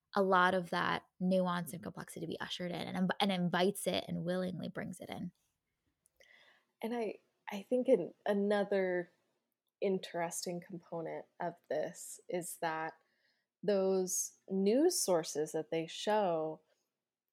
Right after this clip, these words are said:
Speaker 2: the, the public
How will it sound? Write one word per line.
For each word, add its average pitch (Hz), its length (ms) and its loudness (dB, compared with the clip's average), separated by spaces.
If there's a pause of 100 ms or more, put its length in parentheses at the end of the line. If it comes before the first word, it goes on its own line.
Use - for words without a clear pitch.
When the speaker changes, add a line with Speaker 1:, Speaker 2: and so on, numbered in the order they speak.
(580)
Speaker 2:
the, 170 600 6 (500)
the 170 280 4
public 170 540 4